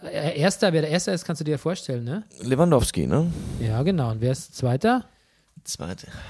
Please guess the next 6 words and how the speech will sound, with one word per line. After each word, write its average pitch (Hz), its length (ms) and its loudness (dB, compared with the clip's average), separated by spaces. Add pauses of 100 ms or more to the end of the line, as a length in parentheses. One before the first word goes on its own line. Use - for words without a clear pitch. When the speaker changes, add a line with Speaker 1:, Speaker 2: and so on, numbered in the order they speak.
(240)
Speaker 2:
Ah. 151 380 -6 (1700)
Ich - 100 -20
weiß 269 220 -8
es - 160 -8
nicht. - 340 -14 (480)
Ist, - 140 -12